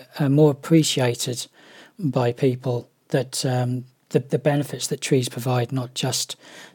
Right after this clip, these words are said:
to aesthetics, but the biodiversity and, and everything else that, that goes with it.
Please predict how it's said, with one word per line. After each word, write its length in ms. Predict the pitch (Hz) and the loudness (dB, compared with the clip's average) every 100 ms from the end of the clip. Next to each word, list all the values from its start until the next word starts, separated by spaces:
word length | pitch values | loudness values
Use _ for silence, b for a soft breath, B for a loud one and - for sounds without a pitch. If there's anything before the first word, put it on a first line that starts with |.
| - | -8
to 160 | - 127 123 127 | 2 2 2 0
aesthetics, 640 | 127 - 135 - 123 - | -4 -2 -2 -4 -8 -8
but 360 | - 123 - - | -6 -6 -6 -8
the 80 | 131 | -6
biodiversity 800 | 143 127 117 123 123 - - 123 | -2 -2 -2 -2 -2 -2 -2 -2
and, 140 | 120 | -2
and 120 | 127 123 | -4 -6
everything 320 | 120 - 127 | -6 -4 2
else 260 | 147 131 | 2 2
that, 280 | - 123 - - | -4 -6 -8 -6
that 80 | 139 | -2
goes 320 | 135 123 - | 0 0 0
with 140 | 143 | -4
it. 220 | 131 - | -4 -10